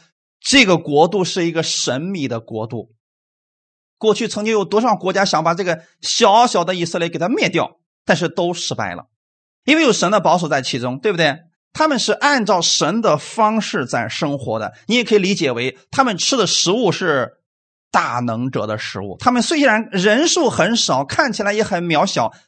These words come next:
但是背后的神却是大能者。阿门。那我们今天在领受神的恩典，我们也要活出这恩典的样式。恩典有个特点，就是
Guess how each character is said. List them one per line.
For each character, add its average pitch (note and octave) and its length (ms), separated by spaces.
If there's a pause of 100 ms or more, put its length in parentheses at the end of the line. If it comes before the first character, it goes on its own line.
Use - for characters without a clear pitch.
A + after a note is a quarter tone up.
但 D3 100
是 C#3 220 (320)
背 G#3+ 180
后 F#3 200
的 C3 100
神 D3 480 (260)
却 - 220
是 - 180
大 B2 300
能 G2+ 240
者。 - 240 (400)
阿 A2 120
门。 C3+ 340 (360)
那 C4 160
我 A#3+ 120
们 A3+ 100
今 A#3+ 100
天 A#3+ 100
在 A#3 100
领 F#3 220
受 G#3 200
神 D#3+ 220
的 E3+ 80
恩 G#3 240
典， A#2 320 (240)
我 D#3 100
们 F#3+ 120
也 E3+ 60
要 D#3+ 160
活 D3 280
出 D#3+ 180
这 C3+ 100
恩 C#3+ 300
典 B2 160
的 A2 100
样 A#2 220
式。 - 240 (320)
恩 E4 180
典 F#3 180
有 D3+ 80
个 C#3 100
特 G3 200
点， C3 140
就 C3+ 80
是 - 300